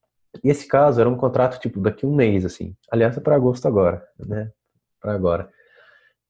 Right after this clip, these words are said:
E aí ela falou assim, "Dá pra negociar?" Eu falei, "Ó." Daí eu falei, "Poxa, eu tava precisando de caixa." Falei, "Ó,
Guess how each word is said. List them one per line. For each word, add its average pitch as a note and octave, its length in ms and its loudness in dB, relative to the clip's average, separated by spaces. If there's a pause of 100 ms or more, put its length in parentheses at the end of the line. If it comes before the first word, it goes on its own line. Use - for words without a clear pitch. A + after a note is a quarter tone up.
E B2 560 4 (320)
aí C3 140 0
ela C3 120 4
falou C3 140 -4
assim, A#2 120 -2
"Dá C#3 100 4
pra E3 120 2
negociar?" C3 500 4
Eu G#2 40 -4
falei, C3 220 6
"Ó." F#2+ 260 2 (720)
Daí F#2 120 -4
eu F#2+ 80 -4
falei, G#2 180 -2
"Poxa, A#2 240 -2
eu - 40 -8
tava A#2+ 180 4
precisando A2+ 380 0
de G2+ 60 -2
caixa." - 520 -2 (760)
Falei, G#2+ 240 -4
"Ó, G2 220 0